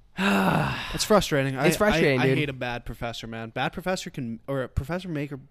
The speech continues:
Speaker 2: makes or breaks a class,
Speaker 1: I know.
Speaker 2: in my
Speaker 1: But the,
Speaker 2: opinion.
Speaker 1: the problem is the videos he's so cool.
Speaker 2: Yeah.
Speaker 1: And, like, the videos he makes us watch is, like, ted Talks. Dude, if, if a teacher gives me a ted Talk to watch,
Speaker 2: Mm-hmm.
Speaker 1: like, I'm, I, I like the class.
Speaker 2: Yeah, I don't, I don't mind that. Yeah, I like ted Talks.
Speaker 1: Yeah. But it's just like,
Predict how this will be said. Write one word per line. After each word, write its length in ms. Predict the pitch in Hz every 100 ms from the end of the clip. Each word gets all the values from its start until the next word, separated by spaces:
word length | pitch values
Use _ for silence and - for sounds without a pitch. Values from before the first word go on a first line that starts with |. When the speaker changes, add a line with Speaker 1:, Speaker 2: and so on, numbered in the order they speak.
| _
Speaker 2:
makes 320 | 131 160 185 -
or 120 | 170
breaks 600 | 135 135 143 135 - -
a 40 | -
class, 340 | - 110 107
Speaker 1:
I 60 | 107 107
know. 40 |
Speaker 2:
in 60 | 104
my 80 | 101
Speaker 1:
But 60 | 196
the, 60 | 165 175
Speaker 2:
opinion. 60 | 160
Speaker 1:
the 60 |
problem 340 | 165 220 220 202
is 120 | 170
the 80 | 131
videos 380 | 143 180 175 -
he's 140 | 135
so 160 | - 110
cool. 420 | - 156 180 190
Speaker 2:
Yeah. 380 | 135 139 117 95 -
Speaker 1:
And, 80 | 127
like, 100 | 123
the 60 |
videos 300 | 127 151 165
he 80 | 139
makes 160 | 139 -
us 120 | -
watch 340 | 98 98 110
is, 80 | 127
like, 120 | 110
ted 220 | 113 131 127
Talks. 380 | 147 143 - - -
Dude, 180 | 151 127
if, 180 | 120 -
if 160 | 127 110
a 40 |
teacher 300 | - 170 -
gives 240 | 165 147
me 100 | 131
a 40 | 110
ted 260 | - 139
Talk 240 | - 135 135
to 80 | 127
watch, 440 | 123 143 160 - 135
Speaker 2:
Mm-hmm. 120 | 135 123 - _ -
Speaker 1:
like, 160 | 123 117
I'm, 180 | 123 -
I, 240 | 110 107
I 20 |
like 200 | 110 104
the 80 | -
class. 120 | 160
Speaker 2:
Yeah, 160 | 160 127
I 20 |
don't, 160 | 143 -
I 60 | 127
don't 120 | 127
mind 220 | 113 104
that. 200 | 104 104 -
Yeah, 180 | 110 110
I 40 |
like 180 | 110 107
ted 140 | 110
Talks. 240 | 101 104 117
Speaker 1:
Yeah. 260 | 107 101 101 - -
But 240 | - 147 143
it's 120 | 156
just 240 | - 196 -
like, 300 | 175 139